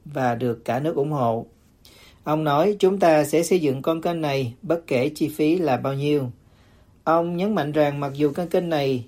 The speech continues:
sẽ do các công ty của Trung Quốc và Campuchia cùng xây dựng, nhưng công ty Campuchia sẽ nắm cổ phần tối đa năm mươi mốt phần trăm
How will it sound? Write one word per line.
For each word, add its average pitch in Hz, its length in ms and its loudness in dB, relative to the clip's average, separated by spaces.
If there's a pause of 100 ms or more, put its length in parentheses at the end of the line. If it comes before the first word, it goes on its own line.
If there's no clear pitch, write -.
(120)
sẽ 131 220 0
do 156 180 2
các 170 160 -6
công 151 220 -2
ty 147 180 2
của 139 180 0
Trung 156 260 0
Quốc 208 240 0
và 123 180 -2
Campuchia 135 640 -4
cùng 127 260 -4
xây 151 240 0
dựng, 131 300 2 (460)
nhưng 147 240 -6
công 139 220 -4
ty 139 200 0
Campuchia 139 720 0
sẽ 139 180 -4
nắm 160 200 -4
cổ 160 140 2
phần 143 260 -2
tối 135 160 0
đa 139 360 -2
năm 139 160 -8
mươi 151 100 0
mốt 165 80 -6
phần 123 160 -4
trăm 135 320 -2